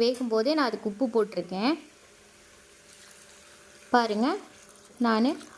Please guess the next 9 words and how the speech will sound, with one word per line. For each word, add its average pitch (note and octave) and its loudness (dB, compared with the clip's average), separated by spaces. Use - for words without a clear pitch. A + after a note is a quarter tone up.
அந்த A3+ 4
உருளைக்கிழங்கு C#4+ 0
முங்குற C#4 2
அளவுக்கு C4 0
நான் G3 0
வந்து A3 0
தண்ணி G#3 -2
ஊத்திருக்கேன். G3+ -4
நல்லா B3 0